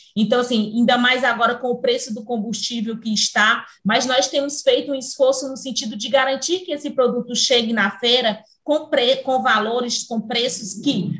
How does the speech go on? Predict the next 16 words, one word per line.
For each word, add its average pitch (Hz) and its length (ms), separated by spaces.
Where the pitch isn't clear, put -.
além 285 300
de 415 120
possibilitar 277 760
uma 311 120
renda 214 420
para 220 260
esses 285 360
assentados, 208 800
né, 214 220
para 208 240
esses 269 320
acampados 220 640
que 226 100
estão 214 220
lá 202 160
produzindo, 196 520